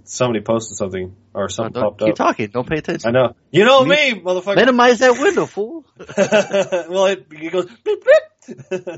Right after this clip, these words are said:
Speaker 2: Uh, so
Speaker 1: Anyway,
Speaker 2: you got shenanigan,
Speaker 1: um,
Speaker 2: dude.
Speaker 1: I got shenanigan did, did, did, did to going down to Reading for a motorcycle. They're called poker, poker rides, poker rallies, whatever.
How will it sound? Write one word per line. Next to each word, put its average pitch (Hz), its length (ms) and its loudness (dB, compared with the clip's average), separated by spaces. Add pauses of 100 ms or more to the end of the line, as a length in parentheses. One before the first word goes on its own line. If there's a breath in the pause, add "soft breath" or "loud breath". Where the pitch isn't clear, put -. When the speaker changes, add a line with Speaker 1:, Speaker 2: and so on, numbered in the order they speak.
(140)
Speaker 2:
Uh, 101 180 -12
so - 100 -12
Speaker 1:
Anyway, 185 40 -2
Speaker 2:
you 202 140 -2
got 123 60 -6
shenanigan, 131 560 0
Speaker 1:
um, - 80 -2
Speaker 2:
dude. 117 240 -10 (300)
Speaker 1:
I 185 100 -2
got 202 180 -2
shenanigan 175 760 -8
did, 151 220 -14
did, 156 260 -8
did, 190 160 -6
did 123 220 -10 (560)
to 147 100 -12
going 151 220 -2
down 151 120 -4
to 135 100 -4
Reading 147 340 -2
for 135 200 -2
a 120 60 -6
motorcycle. 131 800 -4
They're 131 180 -6
called 147 300 0
poker, 131 600 -4 (160)
poker 131 260 -6
rides, 127 440 0
poker 127 300 -6
rallies, 123 400 -4
whatever. 123 380 -6